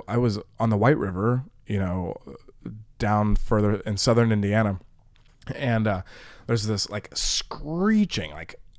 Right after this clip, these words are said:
aw-, god awful screeching. I thought, like, a, I don't know, a cat was being skinned or something.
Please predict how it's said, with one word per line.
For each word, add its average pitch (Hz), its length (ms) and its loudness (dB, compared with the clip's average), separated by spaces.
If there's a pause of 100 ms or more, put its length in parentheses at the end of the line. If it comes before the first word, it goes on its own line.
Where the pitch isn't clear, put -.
(160)
aw-, 151 200 0
god 160 520 0
awful 120 380 0
screeching. 110 380 -2
I 113 60 -2
thought, 113 220 2
like, 95 160 -6
a, 98 260 -8 (840)
I - 40 -10
don't 107 100 -6
know, 107 120 -8
a 95 240 -8 (540)
cat - 320 -2
was 92 160 -4
being 87 240 -8
skinned 90 440 -4
or 82 80 -8
something. 85 440 -8